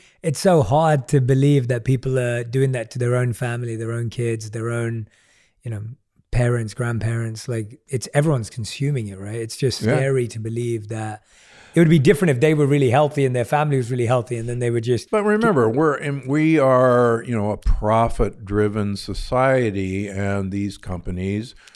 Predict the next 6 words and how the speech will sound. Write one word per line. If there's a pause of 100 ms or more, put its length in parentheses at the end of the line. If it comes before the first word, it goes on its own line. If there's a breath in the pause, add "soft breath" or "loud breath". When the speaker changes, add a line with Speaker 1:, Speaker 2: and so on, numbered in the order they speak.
(180 soft breath)
Speaker 2:
are
beholden
to
shareholders. (100)
Speaker 1:
Mm-hmm.
Speaker 2:
And